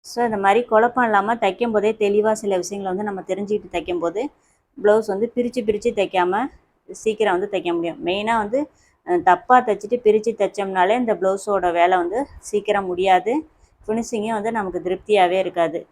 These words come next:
மிஸ்டேக் வராம எந்த அளவுக்கு தைக்கிறோமோ, அந்த அளவுக்கு வந்து ஃபாஸ்டா வந்து நம்மளால தைக்க முடியும். So, இது மாதிரி விஷயங்கள்லாம் நீங்க வந்து நல்லா வந்து மன-, மைண்ட்ல வந்து மனசுல பதிய வச்சுக்கிட்டீங்கனாலே உங்களுக்கு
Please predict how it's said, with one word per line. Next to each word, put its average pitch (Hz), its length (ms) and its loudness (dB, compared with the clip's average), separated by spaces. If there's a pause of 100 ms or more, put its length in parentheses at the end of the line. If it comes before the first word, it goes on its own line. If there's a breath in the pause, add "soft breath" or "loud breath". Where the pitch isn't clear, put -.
மிஸ்டேக் 247 400 -2
வராம 214 360 0
எந்த 196 220 -4
அளவுக்கு 208 300 0
தைக்கிறோமோ, 190 460 -4
அந்த 185 220 -6
அளவுக்கு 190 260 -2
வந்து 190 180 -8
ஃபாஸ்டா 175 380 -2
வந்து 190 180 -4
நம்மளால 170 340 -2
தைக்க 170 260 -8
முடியும். 160 320 -8 (2250)
So, - 200 -18
இது 214 140 0
மாதிரி 214 240 2
விஷயங்கள்லாம் 196 480 -2
நீங்க 190 180 -2
வந்து 180 220 0 (500)
நல்லா 196 200 4
வந்து 196 180 -2
மன-, 180 300 0
மைண்ட்ல 175 340 0
வந்து 185 200 -4
மனசுல 185 340 -2
பதிய 175 300 2
வச்சுக்கிட்டீங்கனாலே 170 680 -2
உங்களுக்கு 208 340 -4